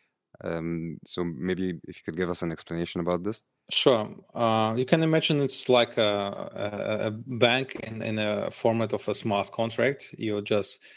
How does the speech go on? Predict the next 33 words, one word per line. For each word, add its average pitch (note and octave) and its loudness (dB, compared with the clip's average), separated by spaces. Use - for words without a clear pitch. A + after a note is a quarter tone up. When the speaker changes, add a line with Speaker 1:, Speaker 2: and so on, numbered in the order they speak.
Speaker 2:
put B2 4
your A#2 2
money A#2 4
into A#2 2
it A#2 0
and, G#2+ -2
uh, G#2 2
it G#2 0
generates A2 2
you G#2 0
yield. G2+ 0
So - -2
right A#2+ 6
now B2 2
in A2+ 0
Europe, A#2+ 4
you A2 0
don't G#2+ 0
get A2 4
anything A2+ 0
for, A2 -2
for - -8
your G#2 0
money, A#2 0
so A2+ -8
you G#2 -2
have G#2 -4
to G2+ -14
pay G#2 2
a A2 -8
negative A2+ -2
interest A2 -2
rate. A2+ 2